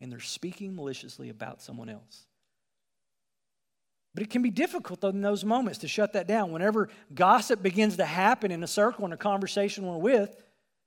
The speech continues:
God's word would implore us as believers to shut it down or at least remove ourselves from it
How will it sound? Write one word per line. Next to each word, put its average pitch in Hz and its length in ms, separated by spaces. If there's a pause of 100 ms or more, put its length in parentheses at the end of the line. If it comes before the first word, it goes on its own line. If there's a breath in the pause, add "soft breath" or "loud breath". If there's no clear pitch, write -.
(560)
God's 240 260
word 233 320
would 196 120
implore 208 500
us 196 100
as 208 300
believers 190 480
to 196 140
shut 220 280
it 185 140
down 202 400 (200 loud breath)
or 190 140
at 185 80
least 240 260
remove 196 340
ourselves 208 360
from 247 280
it 113 80